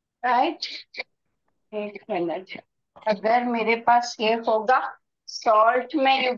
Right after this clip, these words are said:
get एन ए टू एस ओ फ़ोर, ठीक है। यहाँ पर अगर आप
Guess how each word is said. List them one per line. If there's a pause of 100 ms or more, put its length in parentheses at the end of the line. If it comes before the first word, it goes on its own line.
get (1040)
एन
ए (140)
टू (680)
एस
ओ
फ़ोर, (220)
ठीक
है। (460)
यहाँ
पर
अगर
आप